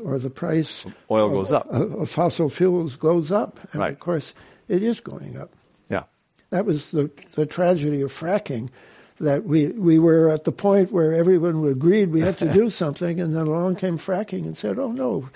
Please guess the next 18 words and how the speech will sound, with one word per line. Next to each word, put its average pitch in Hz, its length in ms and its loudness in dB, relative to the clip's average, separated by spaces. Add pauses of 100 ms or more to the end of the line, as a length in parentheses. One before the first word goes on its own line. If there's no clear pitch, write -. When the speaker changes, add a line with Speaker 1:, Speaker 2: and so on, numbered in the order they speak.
(220)
Speaker 1:
cheap - 400 -6 (580)
natural 185 500 -2
gas, 175 420 -2
and 175 140 -4
it's 156 240 -4
climate 180 580 -4 (340)
friendly 170 760 0
because 165 460 -4
ca-, - 180 -10
natural 175 680 -4
gas 156 400 -4
is 131 160 -6
a 165 60 -4
lot 156 300 -4
better 147 320 -2
than 123 260 -8
diesel 147 560 -4
and 131 300 -10